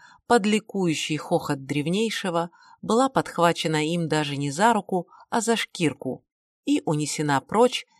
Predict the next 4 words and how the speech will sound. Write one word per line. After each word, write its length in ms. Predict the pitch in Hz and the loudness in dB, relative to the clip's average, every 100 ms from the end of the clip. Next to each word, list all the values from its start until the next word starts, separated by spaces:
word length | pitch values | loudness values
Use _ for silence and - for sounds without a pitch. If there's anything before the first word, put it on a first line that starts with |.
| _ | _
из 180 | - 147 | -6 -2
грязи 360 | 143 143 135 139 | 0 0 0 -2
лечебницы. 920 | 139 - 143 131 135 117 - 160 139 _ _ _ _ _ _ | -2 -2 -2 -2 -4 -6 -8 -10 -14 _ _ _ _ _ _
Хотя 560 | - 175 175 262 277 | -4 -2 0 0 0